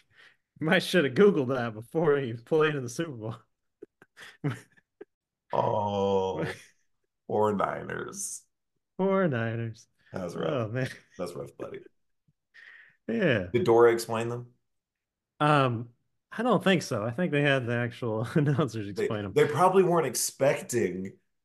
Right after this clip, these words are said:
Speaker 2: there to be overtime, so they didn't have Dora record those lines.
Speaker 1: Yeah. Yeah, there, you know there's gonna be a holding call at some point,
Speaker 2: Yeah.
Speaker 1: but, but n-, overtime,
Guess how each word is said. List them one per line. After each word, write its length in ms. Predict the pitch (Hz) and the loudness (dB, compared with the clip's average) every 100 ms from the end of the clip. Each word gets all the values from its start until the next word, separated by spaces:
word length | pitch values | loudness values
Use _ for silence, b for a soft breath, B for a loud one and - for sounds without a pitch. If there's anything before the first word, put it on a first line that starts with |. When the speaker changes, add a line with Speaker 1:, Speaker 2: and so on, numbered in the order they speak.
| - | -8
Speaker 2:
there 380 | 92 113 110 104 | 0 2 2 0
to 100 | 101 | -2
be 300 | 85 120 110 | 0 0 2
overtime, 520 | 98 92 90 90 87 | 2 2 0 0 0
so 140 | 98 | -2
they 120 | 98 | -2
didn't 340 | 101 120 117 95 | 2 2 2 -4
have 420 | 92 98 104 87 - _ 82 | -6 -4 -4 -6 -12 _ -6
Dora 460 | 92 107 107 101 - | 4 6 6 4 2
record 540 | 95 - - 110 113 | -6 -6 4 4 6
those 240 | 107 101 85 | 2 0 -2
lines. 600 | 92 113 90 - 170 185 | -4 -6 -8 -10 -6 4
Speaker 1:
Yeah. 380 | 175 117 78 78 _ _ _ | 4 4 0 -8 _ _ _
Yeah, 280 | 165 147 92 | 0 2 2
there, 280 | 143 170 175 | 4 4 2
you 220 | 175 185 | 4 6
know 200 | 196 226 | 8 8
there's 180 | 196 - | 6 4
gonna 160 | 180 | 2
be 100 | 147 | 2
a 80 | 143 | 2
holding 340 | 131 151 139 113 | 2 0 0 -4
call 360 | 135 113 104 | -4 -4 -6
at 80 | 113 | -8
some 280 | - 151 120 | -6 -4 -4
point, 280 | 113 82 - | -8 -4 -6
Speaker 2:
Yeah. 100 | - | -4
Speaker 1:
but, 380 | 110 107 98 - b b b b _ _ | -4 -2 -4 -8 b b b b _ _
but 360 | 135 131 107 135 | 0 0 0 -2
n-, 200 | 160 151 - - | -4 -4 -6 2
overtime, 840 | 165 185 165 170 143 127 113 104 | 6 6 6 4 4 2 0 -6